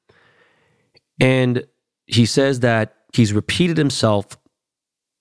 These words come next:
I wanna say maybe a dozen times, he said to, he mentioned donating at least a handful or more times, but he mentioned being taken out of context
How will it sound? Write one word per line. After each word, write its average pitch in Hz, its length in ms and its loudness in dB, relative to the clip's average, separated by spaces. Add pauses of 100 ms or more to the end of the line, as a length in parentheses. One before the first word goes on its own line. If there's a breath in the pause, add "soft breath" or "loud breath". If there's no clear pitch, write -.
(680)
I 92 80 2
wanna 127 200 2
say 110 180 -2
maybe 101 300 -2 (120)
a 107 60 -2
dozen 110 340 0
times, 101 420 -4
he - 100 -8
said 98 440 -2 (840 soft breath)
to, 95 580 0 (920)
he 123 120 2
mentioned 127 420 0
donating 123 680 -2 (1500)
at 127 140 0
least 123 280 -2
a 113 60 2
handful 104 380 0
or 98 40 0
more 98 200 -2
times, 92 440 -4 (480 soft breath)
but 117 140 2
he 117 60 0
mentioned 135 640 -2 (880)
being 135 260 2
taken 120 260 -2
out 104 120 0
of 101 60 -6
context 98 680 -4